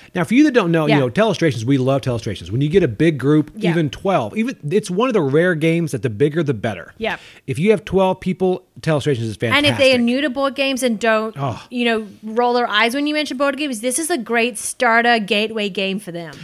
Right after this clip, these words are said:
Speaker 1: But the only downside is when it's a very simple word and it makes it all the way around.
Speaker 2: Yeah.
Speaker 1: Because you like it to change. Like if it's dog or something, and
Speaker 2: Yeah.
Speaker 1: it makes it all the way around.
Speaker 2: Yeah.
Speaker 1: But with eighties and nineties, I mean, you have things like slap bracelet and parachute pants and things like that,
Speaker 2: Yeah.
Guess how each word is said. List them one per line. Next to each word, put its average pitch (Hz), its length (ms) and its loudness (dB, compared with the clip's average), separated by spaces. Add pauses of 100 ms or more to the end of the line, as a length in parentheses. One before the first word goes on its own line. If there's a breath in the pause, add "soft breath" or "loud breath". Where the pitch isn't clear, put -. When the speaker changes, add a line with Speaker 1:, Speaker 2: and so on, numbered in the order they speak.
(140)
Speaker 1:
But 180 140 0
the 190 100 -6
only 226 380 2
downside 160 720 2
is 123 560 -2
when 131 500 0 (140)
it's 143 180 -2
a 123 60 0
very 135 340 2
simple 147 380 0
word 123 320 2
and 123 100 -4
it 120 40 0
makes 120 280 -2
it 127 60 -10
all 113 160 -4
the 110 60 -2
way 101 120 -4
around. 87 340 -10
Speaker 2:
Yeah. 170 260 -8
Speaker 1:
Because 151 220 0
you 165 120 2
like 196 200 2
it 180 60 0
to 147 80 -2
change. 110 240 -4
Like 120 160 -4
if 185 60 -4
it's 180 140 -2
dog 90 500 -8
or 104 100 -10
something, 104 320 -6
and 98 80 -6
Speaker 2:
Yeah. 117 120 -2
Speaker 1:
it 113 40 -2
makes 117 220 -4
it - 20 -4
all 107 80 -2
the 104 60 -4
way 101 120 -2
around. 90 300 -8
Speaker 2:
Yeah. 175 140 -6 (320 loud breath)
Speaker 1:
But 165 100 4
with 147 140 2
eighties 165 280 4
and 131 120 0
nineties, 170 560 2
I - 20 -2
mean, 143 160 0
you 143 120 2
have 151 200 0
things 127 240 -2
like 113 240 -4
slap 127 380 -4
bracelet 104 420 -4
and 90 100 -10
parachute 120 420 -4
pants 92 300 -8
and 95 80 -18
things 143 200 -4
like 113 160 -4
that, 165 260 2
Speaker 2:
Yeah. 190 180 -2